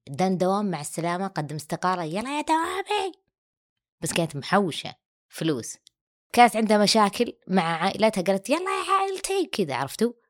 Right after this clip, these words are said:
هم قررت إنها تفتح مكتبة بسيطة في سيول وتبدأ من الصفر. قالت: "أنا هذا المكان بفتح فيه مكتبة." وتبًا لإيش؟ لحياتي الماضية. أمم، تبًا لها ستين ألف مرة. أمم.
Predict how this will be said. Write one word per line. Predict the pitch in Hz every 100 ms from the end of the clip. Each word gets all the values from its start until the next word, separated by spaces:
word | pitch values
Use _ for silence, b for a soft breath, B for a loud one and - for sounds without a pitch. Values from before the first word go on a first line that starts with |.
| _ _
هم | 254 269 240 269
قررت | - - 247 226 202 -
إنها | 196 190
تفتح | 214 - 262 - - B B B 202
مكتبة | 247 - 196
بسيطة | 175 170 - 240 220
في | -
سيول | 170 - 131 98 - _ _ _ _
وتبدأ | 226 226 190 151
من | 180
الصفر. | 160 - 135 - 135 _ _ _ -
قالت: | 294 196 -
"أنا | 262 220
هذا | 165 240 220
المكان | 208 190 214 240 220 B B B
بفتح | 175 196 - -
فيه | 151
مكتبة." | 117 - - - - _ _ -
وتبًا | 170 185 269 208 175 220 233 -
لإيش؟ | 214 - 214 190 - - _ B B B B B
لحياتي | 240 240 262 240
الماضية. | 226 233 233 156 120 113 _ _ 196
أمم، | 156 - _
تبًا | 220 170 175
لها | 208 208 214
ستين | - - - 240 -
ألف | 214 208 175
مرة. | 156 - 113 - _ -
أمم. | 143 117